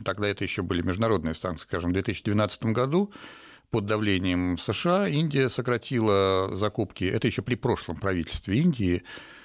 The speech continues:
э, сократила закупки, э, нефти в Иране, а Иран был одни-, был и остаётся одним из основных поставщиков нефти в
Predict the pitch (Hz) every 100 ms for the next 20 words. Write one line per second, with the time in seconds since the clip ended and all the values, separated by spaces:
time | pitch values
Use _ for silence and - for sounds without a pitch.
0 | - - 104 101 98 101 120 120 123 117
1 | 95 87 113 - 90 - 92 90 87 87
2 | - - 64 92 98 98 - - 90 87
3 | 107 151 190 185 190 190 - - - -
4 | 98 101 101 104 90 92 90 98 104 110
5 | 87 120 139 - 85 92 - 90 87 85
6 | 98 101 147 - - 135 170 - 165 139
7 | 156 151 - 143 135 127